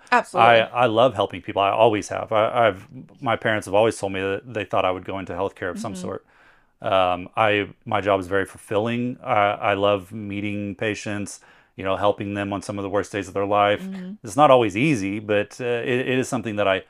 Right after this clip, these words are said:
Speaker 2: very, very thoroughly enjoy, and that's why I chose it
Speaker 1: Mm-hmm.
Speaker 2: as a, a foundation to, to build a professional life off of.
Speaker 1: Yeah. I think when people hear me say, "Nursing is my plan B," they automatically project that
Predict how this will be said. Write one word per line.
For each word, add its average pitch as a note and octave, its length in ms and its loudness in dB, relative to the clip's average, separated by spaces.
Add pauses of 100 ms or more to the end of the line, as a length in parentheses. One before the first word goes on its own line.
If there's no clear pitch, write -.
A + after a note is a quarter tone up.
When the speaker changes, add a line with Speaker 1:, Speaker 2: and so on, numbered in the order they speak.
(260)
Speaker 2:
very, A2 440 2
very A#2+ 420 2 (120)
thoroughly G#2+ 360 2
enjoy, F#2+ 340 -2
and F#2 100 -4
that's G2+ 140 -6
why A2+ 120 2
I F2+ 40 0
chose A#2 380 -2
it F2 180 -6 (260)
Speaker 1:
Mm-hmm. G#2 120 -8
Speaker 2:
as A#2+ 220 4
a, G2+ 260 2
a A2 100 -2
foundation F#2 800 -4
to, F#2+ 400 -8 (140)
to - 140 -12
build F#2 400 -4
a A2 100 -10
professional - 480 -8
life F2+ 200 -10
off - 140 -4
of. - 60 -20
Speaker 1:
Yeah. B3+ 340 -6 (240)
I B3 100 0
think C4 220 0
when A3+ 100 -2
people A#3 280 -4
hear G#3+ 120 -6
me G#3 80 -8
say, G#3 180 -4
"Nursing A#3 340 -8
is A3+ 80 -10
my F#3+ 120 -6
plan F#3+ 320 -8
B," G3+ 220 -4
they G#3 340 -2
automatically G#3 800 2
project F3+ 580 -4
that E3+ 420 2